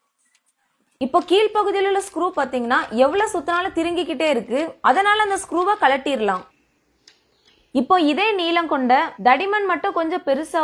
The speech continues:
உள்ள வேற ஒரு ஸ்க்ரூ இருந்தா இதுல மாட்டிரலாம். அப்படி இல்லைன்னா இந்த மாதிரி ஸ்ட்ராங்கான சின்ன ஒரு கட்டைய வச்சு கொஞ்சமா அடிச்சு ஸ்க்ரூவை வச்சு மாட்டிரலாம். இப்போ மேல் பகுதியில ஸ்க்ரூவை நல்லா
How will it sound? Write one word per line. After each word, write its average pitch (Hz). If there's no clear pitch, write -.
உள்ள 240
வேற 294
ஒரு 370
ஸ்க்ரூ 320
இருந்தா 302
இதுல 302
மாட்டிரலாம். 226
அப்படி 392
இல்லைன்னா 294
இந்த 349
மாதிரி 403
ஸ்ட்ராங்கான 381
சின்ன 370
ஒரு 339
கட்டைய 302
வச்சு 240
கொஞ்சமா 427
அடிச்சு 285
ஸ்க்ரூவை 415
வச்சு 370
மாட்டிரலாம். 220
இப்போ 415
மேல் 359
பகுதியில 370
ஸ்க்ரூவை 381
நல்லா 330